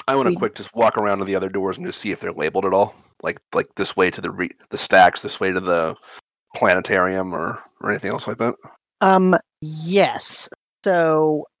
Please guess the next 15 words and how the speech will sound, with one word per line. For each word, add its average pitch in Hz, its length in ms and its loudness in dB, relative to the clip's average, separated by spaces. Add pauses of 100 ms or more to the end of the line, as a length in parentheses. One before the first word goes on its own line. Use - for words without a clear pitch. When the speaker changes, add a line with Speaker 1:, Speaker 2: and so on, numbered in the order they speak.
Speaker 3:
uh, 151 560 4 (720)
on 165 240 2
the 156 80 0
door 175 420 0
to - 180 -2
the 254 200 -2
east, 156 640 -2 (680)
there 160 340 4
is 160 340 2
a 202 60 2
label, 143 800 -2 (340)
and 151 200 0
the 151 100 0
label 180 580 2
says 156 1200 2